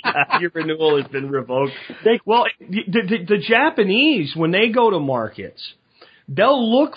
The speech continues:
Speaker 1: for the vegetables that have holes in them because they know that that food is not poison.
Speaker 2: Right.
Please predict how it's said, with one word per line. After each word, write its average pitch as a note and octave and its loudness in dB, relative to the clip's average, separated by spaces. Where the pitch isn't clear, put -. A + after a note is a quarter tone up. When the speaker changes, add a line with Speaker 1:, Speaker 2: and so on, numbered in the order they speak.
Speaker 1:
for A3+ 2
the E3 2
vegetables F3 -2
that D#3 -2
have F#3 -4
holes A3+ -2
in D3 -2
them F#2 -12
because G#3 0
they G#3 0
know A#3 0
that G3+ 0
that A3 -2
food A#3+ 0
is G#3 -2
not G3+ 0
poison. G#3 -4
Speaker 2:
Right. B2+ -8